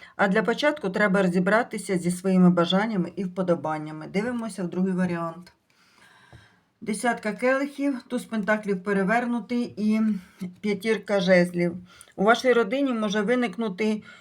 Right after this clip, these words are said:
е, конфліктна ситуація, і підґрунтям для цього може стати фінансове питання. Можливо, буде витрачено коштів більше, ніж планували, або будуть розбіжності,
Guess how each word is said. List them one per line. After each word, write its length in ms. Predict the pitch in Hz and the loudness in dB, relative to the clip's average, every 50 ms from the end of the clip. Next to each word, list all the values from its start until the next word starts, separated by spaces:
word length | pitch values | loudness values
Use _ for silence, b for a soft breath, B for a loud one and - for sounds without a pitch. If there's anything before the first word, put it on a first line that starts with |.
| B B - | B B -8
е, 100 | - 180 | -8 -4
конфліктна 600 | 180 214 214 202 180 214 214 220 185 202 202 202 | 0 0 0 0 0 -2 -4 -4 -4 -4 -4 -4
ситуація, 720 | 196 214 196 175 214 214 226 262 285 294 285 - 185 175 180 | -4 -4 -4 -4 -2 2 4 4 4 2 2 0 0 0 0
і 80 | - 196 | 0 -2
підґрунтям 640 | 180 202 180 214 208 220 247 269 277 277 220 190 190 | -2 -4 -4 -2 -2 -2 -2 -2 -2 -2 0 0 2
для 140 | 180 190 190 | 2 2 2
цього 180 | 185 196 196 196 | 2 2 2 2
може 260 | 196 190 180 190 190 | 4 4 4 2 0
стати 340 | 190 - 247 254 - 240 220 | 2 0 0 0 0 -4 -4
фінансове 500 | - 175 170 175 175 180 180 196 185 180 | -2 0 2 2 2 2 2 0 0 0
питання. 560 | 180 185 180 180 185 170 170 170 170 175 180 B B B B B B B _ | 0 -2 -2 0 0 0 0 -2 -4 -6 -8 B B B B B B B _
Можливо, 360 | - 208 214 262 277 277 262 | -6 -2 4 6 6 6 6
буде 220 | 220 233 247 240 226 | 4 4 2 2 2
витрачено 560 | 220 254 254 240 214 214 - 220 208 202 190 | 2 0 -2 -2 -4 -2 -2 -2 -2 -2 -2
коштів 380 | 185 220 220 - - 220 208 185 | -2 -4 -6 -4 -4 -2 -2 0
більше, 360 | 180 233 269 - - 208 180 | 0 0 -2 -4 -4 0 2
ніж 200 | 185 190 214 - | 2 2 2 -2
планували, 720 | - - 180 175 175 175 165 156 160 160 165 160 165 180 - | -2 2 4 4 4 4 4 2 0 0 0 -2 -4 -8 -2
або 320 | - 196 190 180 247 277 | -2 0 2 2 0 0
будуть 300 | 226 220 190 214 - - | -2 -2 -4 -4 -4 -4
розбіжності, 800 | 208 190 202 196 175 - 180 175 170 165 170 180 180 - 175 170 | -4 -2 -2 -2 0 2 4 4 4 2 0 -4 -4 -4 -4 -6